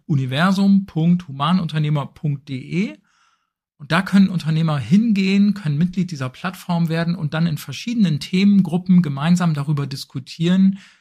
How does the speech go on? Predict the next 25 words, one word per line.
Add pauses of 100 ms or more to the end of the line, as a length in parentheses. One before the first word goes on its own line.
(480)
wie
kommen
wir
jetzt
dahin?
Wie
kommen
wir
in
diesem
und
jenem
und
solchen
Aspekten (180)
auf
das
nächste
Level? (1120)
Und
das
ist
eine
geile
Community.